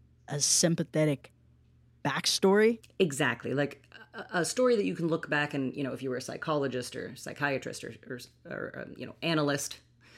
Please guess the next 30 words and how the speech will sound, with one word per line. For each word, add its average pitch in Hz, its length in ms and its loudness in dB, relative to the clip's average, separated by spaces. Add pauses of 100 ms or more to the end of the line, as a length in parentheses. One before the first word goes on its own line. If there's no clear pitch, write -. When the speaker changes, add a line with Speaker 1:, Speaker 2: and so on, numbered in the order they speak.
(140)
Speaker 2:
can 170 160 2
go, 147 220 6
"Okay, 208 300 2
I 170 100 0
see 170 240 -4
maybe 160 300 0
where 139 260 -2
this, 120 340 -8 (500)
she - 180 -4
was 147 140 -4
the 143 80 -10
perfect 147 440 -4
person 123 400 -4
to 117 260 -10 (160)
end 147 220 -2
up 135 200 -6
in 127 120 -2
this - 360 -8 (580)
situation, 151 460 0 (100)
Speaker 1:
Right. 131 300 0
Speaker 2:
perhaps." - 520 -10
Speaker 1:
Carol 226 400 6
was 190 280 4
born 165 840 2
on 127 1080 -2 (520)
August 113 420 2
twenty-sixth, 135 760 -2 (880)
nineteen 123 340 -6
forty-two. 117 720 -8
Speaker 2:
Mm-hmm. 139 160 -6